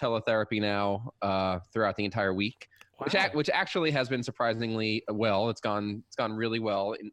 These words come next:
Speaker 1: uh, it, it's actually helpful in terms of collaborating with the parents and the kids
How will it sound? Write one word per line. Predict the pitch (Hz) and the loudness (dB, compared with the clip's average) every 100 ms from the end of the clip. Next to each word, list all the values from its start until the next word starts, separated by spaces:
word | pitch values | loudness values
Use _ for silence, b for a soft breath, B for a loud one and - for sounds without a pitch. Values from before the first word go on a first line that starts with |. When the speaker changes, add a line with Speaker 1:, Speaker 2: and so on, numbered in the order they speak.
| 104 | -4
Speaker 1:
uh, | 98 98 104 - | -4 -4 -8 -12
it, | 110 - | -12 -8
it's | - | -2
actually | 127 - 113 | 0 2 0
helpful | 113 107 117 107 | 2 0 2 0
in | 104 | 0
terms | - 107 98 | 0 -2 -2
of | 104 95 B B B - | -4 -6 B B B -8
collaborating | - 131 117 120 117 | 0 2 2 2 0
with | 110 | -2
the | |
parents | - 131 113 113 113 107 107 | -2 0 2 2 0 -2 -4
and | 104 | -6
the | |
kids | - 117 104 101 - | -4 -4 -4 -10 -16